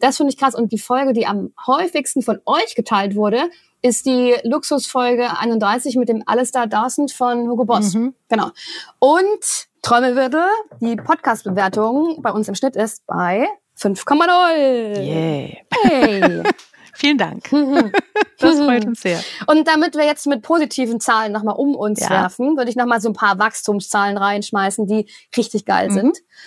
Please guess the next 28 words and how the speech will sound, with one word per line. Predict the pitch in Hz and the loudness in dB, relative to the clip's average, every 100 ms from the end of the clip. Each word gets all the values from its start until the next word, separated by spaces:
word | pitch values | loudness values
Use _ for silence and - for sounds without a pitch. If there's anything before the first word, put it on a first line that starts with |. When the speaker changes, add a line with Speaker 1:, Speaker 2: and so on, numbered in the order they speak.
| - - | -14 -4
Speaker 1:
Und | 233 | 0
zwar | 247 247 | 2 2
von | 233 226 | 2 0
zweitausendzweiundzwanzig, | 233 226 220 208 - 226 262 277 220 220 208 | 0 0 0 -4 -2 0 2 0 -2 -2 -2
wo | |
wir | 196 | -2
gestartet | 190 - 214 294 208 - | -2 -2 0 0 -2 -2
sind, | 220 247 - | -2 -2 -2
bis | 247 247 - - | -2 -2 -4 -10
zweitausenddreiundzwanzig | - 196 185 185 165 - 180 190 180 294 - - - | -4 -2 -2 -4 -2 -2 -2 -4 -2 -2 -4 -8 -2
sind | 262 277 | 0 2
wir | 294 | 0
im | 254 | 0
Podcast | 240 226 220 220 214 | 0 -2 2 0 0
gewachsen. | - 175 175 - - | -2 -2 -2 -6 -6
Und | 185 | -4
zwar | - 202 285 339 - - - | 0 2 0 -4 -16 -20 -8
plus | - 294 339 - | 2 2 2 -6
zweihundertzweiundachtzig | - 233 262 311 285 294 - - 254 285 220 - 196 | 0 2 4 2 0 -2 -4 0 0 0 -4 -4 -2
Prozent | 233 226 220 | 0 0 2
an | 180 175 | 0 2
Hörern, | 277 254 170 170 294 - _ _ _ | 2 4 2 0 -2 -6 _ _ _
Speaker 2:
<laughs> | - - - - | -20 -20 -20 2
Speaker 1:
plus | 302 302 - | 2 2 0
dreihundertvierundachtzig | 233 339 359 330 339 302 269 - | 2 2 2 0 -2 0 -2 -4
Prozent | - 240 - | -4 -2 0
an | - 190 | -2 -6
Streams | - 381 339 339 - | -2 0 2 -2 -6